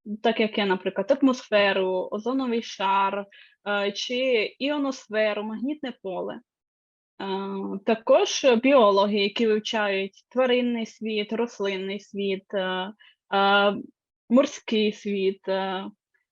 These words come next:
також для станції корисними будуть, е, не вчені, наприклад, кухарі, е, чи сисадміни, чи механіки, е, чи лікарі.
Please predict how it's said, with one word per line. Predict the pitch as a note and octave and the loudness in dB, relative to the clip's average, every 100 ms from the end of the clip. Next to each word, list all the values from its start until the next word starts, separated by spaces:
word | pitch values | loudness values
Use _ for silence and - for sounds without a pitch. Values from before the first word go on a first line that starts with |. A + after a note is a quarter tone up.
| - | -6
також | A3 C#4+ F#4 | 0 2 2
для | D4 D4+ | 4 0
станції | - C#4 C#4 C#4+ C4+ | 2 2 2 2 -2
корисними | C4 B3+ C4+ C4+ C4 B3 | 0 2 2 0 -4 -4
будуть, | A3+ B3+ B3 C4 C4 - - | -2 -4 -4 -4 -6 -8 -6
е, | B3 A#3+ G#3+ G#3+ _ _ _ _ _ _ _ _ _ _ _ - | -2 -2 -4 -8 _ _ _ _ _ _ _ _ _ _ _ -8
не | G#3+ | -4
вчені, | A#3+ - G#3+ F#3+ F3+ | -4 -4 -6 -6 -6
наприклад, | F#3 F#3 G3+ G#3 G3 - | -8 -6 -6 -4 -6 -6
кухарі, | - - C4+ G#3 A3+ A#3+ G#3+ - - - | -10 -4 0 0 2 0 -2 -8 -20 -8
е, | G3+ F#3+ | -4 -2
чи | G3 D4+ | -4 -6
сисадміни, | D4+ C4+ C#4 A3 G#3+ G#3+ G#3 G#3 G#3 F#3+ - _ _ - | -8 -6 -4 -2 0 -2 -4 -6 -6 -8 -10 _ _ -10
чи | G#3 - C#4 C4+ A#3 | -4 0 4 6 6
механіки, | B3+ B3+ G#3+ G3+ G#3+ G#3 - G#3+ | 2 2 2 2 0 -8 -8 -6
е, | F#3+ G3 _ _ _ G3+ F#3+ F#3+ F#3 E3 G#3+ - _ _ _ _ - - | -6 -6 _ _ _ -6 -2 -2 -2 -4 -8 -12 _ _ _ _ -18 -10
чи | - D4 | 0 2
лікарі. | D4+ - B3 A3 G3 F#3 | 4 4 2 2 0 -2